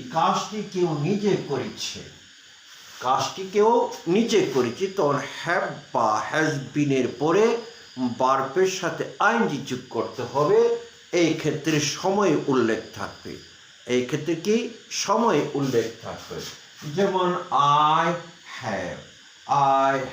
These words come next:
have been, I have been read, I have been read, এই যে ব্র্যাকেট দেব,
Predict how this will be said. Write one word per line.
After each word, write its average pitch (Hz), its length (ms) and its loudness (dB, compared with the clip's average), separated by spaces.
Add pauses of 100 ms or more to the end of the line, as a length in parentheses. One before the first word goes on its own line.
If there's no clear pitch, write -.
(240)
have 117 680 -2 (360)
been, 110 300 -6 (760)
I - 20 4 (300)
have 139 380 -2 (320)
been 127 480 -4 (600)
read, - 360 -2 (680)
I 139 40 2 (180)
have 131 240 -2 (120)
been 127 200 -4 (140)
read, 160 220 2 (100)
এই 135 80 -8
যে 147 100 -6
ব্র্যাকেট 143 340 -4
দেব, 107 120 -4